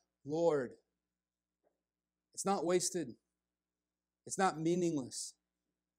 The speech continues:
And listen, if you have spent portions of your life working towards something only for it to fall apart, you feel like you're hitting your head against the wall, that no matter what you do, you can't break through.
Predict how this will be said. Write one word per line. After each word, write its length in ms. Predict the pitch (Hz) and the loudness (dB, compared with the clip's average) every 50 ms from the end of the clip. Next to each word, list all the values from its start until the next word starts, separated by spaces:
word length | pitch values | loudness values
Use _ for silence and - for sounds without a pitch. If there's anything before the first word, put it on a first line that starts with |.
| _ _ _ | _ _ _
And 80 | - 139 | -2 2
listen, 320 | 165 202 202 - 196 180 | 4 4 4 4 2 0
if 220 | 165 143 147 117 147 | 0 -2 -4 -4 -2
you 220 | 180 202 214 220 | 0 2 2 2
have 240 | 185 160 175 170 165 | 2 2 2 2 2
spent 420 | - - - 202 196 190 180 - - - _ _ _ - | 0 0 2 2 2 2 0 0 -4 -12 _ _ _ -2
portions 520 | - 180 202 208 202 202 202 196 185 156 | 6 8 8 8 8 6 4 2 0 2
of 180 | - 175 175 156 | 2 2 4 4
your 120 | 170 175 | 6 6
life 400 | 170 175 175 175 175 170 165 - - _ _ _ - | 6 6 6 6 6 4 4 2 -4 _ _ _ -2
working 460 | 156 165 190 196 196 - 196 185 185 | 4 4 4 4 4 2 0 0 0
towards 300 | - 180 185 175 165 - | 0 0 0 0 0 0
something 360 | - 180 180 175 180 170 165 - - _ - | 0 0 0 0 0 -2 -2 -4 -10 _ 4
only 280 | 180 190 208 208 202 | 4 6 6 6 4
for 200 | 196 202 190 190 | 2 2 0 -2
it 80 | 185 170 | 0 -2
to 60 | - 175 | -4 -2
fall 280 | - 185 170 165 170 | 2 2 4 4 2
apart, 400 | 151 - - - 147 135 123 - - _ _ _ _ _ _ _ _ _ _ _ _ _ _ _ _ _ _ _ _ _ _ _ _ _ | 0 -2 -4 -4 -4 -4 -4 -6 -12 _ _ _ _ _ _ _ _ _ _ _ _ _ _ _ _ _ _ _ _ _ _ _ _ _
you 160 | - 170 185 175 - - - _ - - | -2 -2 -2 -2 -2 -10 -20 _ -6 2
feel 140 | 208 214 208 | 6 8 8
like 200 | 202 190 190 190 | 8 8 8 6
you're 180 | 190 175 - - - | 6 6 6 0 4
hitting 240 | - 220 233 226 208 | 6 6 6 8 6
your 120 | 190 185 | 6 4
head 280 | 165 - 185 190 190 196 | 4 4 6 6 6 6
against 380 | 196 180 165 175 175 - - - | 4 2 2 2 2 0 -2 -4
the 60 | 180 | -2
wall, 440 | 156 160 180 175 165 156 - - - - - | 4 6 8 8 8 6 4 0 -6 -6 -2
that 100 | 175 175 | 0 2
no 60 | 180 | 6
matter 220 | 170 180 180 185 | 6 8 8 8
what 220 | 180 185 214 208 196 | 6 6 4 4 0
you 100 | 190 185 | -2 -2
do, 100 | 185 202 | 0 0
you 200 | 185 170 180 170 | 0 0 -2 -2
can't 320 | - - 196 196 202 196 - - _ - | -2 0 0 0 0 -2 -6 -16 _ 0
break 240 | 156 180 185 180 180 | 4 4 4 4 4
through. 240 | - 185 180 165 | 4 4 4 4